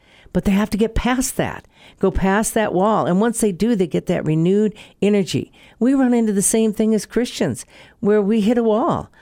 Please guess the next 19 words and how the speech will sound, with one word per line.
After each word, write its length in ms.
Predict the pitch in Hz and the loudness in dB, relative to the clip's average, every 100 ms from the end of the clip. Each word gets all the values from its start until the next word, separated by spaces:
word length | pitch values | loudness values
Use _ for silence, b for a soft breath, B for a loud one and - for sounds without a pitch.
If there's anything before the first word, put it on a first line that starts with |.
| b b | b b
Maybe 300 | 175 190 214 | 0 2 2
something 400 | 202 226 202 202 | 2 0 0 0
bad 300 | 156 170 233 | 0 0 2
happens 480 | 202 156 - 127 135 | 2 0 -2 -4 -2
and 80 | 160 | -2
we 80 | 190 | 0
get 100 | 208 | 0
mad 260 | 208 220 | 0 0
at 120 | 208 - | -2 -2
God, 440 | 185 220 175 113 B B B - | -2 0 -2 -4 B B B -4
or 260 | 190 196 | 0 2
maybe 300 | 190 196 202 | 2 0 0
we 140 | 214 220 | 0 0
get 180 | 226 226 | -2 -2
sick, 400 | - 226 220 196 | 0 0 0 -2
or 220 | 175 160 | 0 -2
whatever 580 | 160 170 277 339 339 320 | -6 -2 0 0 0 -2
could 200 | 269 233 | -2 0
happen. 520 | 247 302 302 131 | 0 -2 -2 -4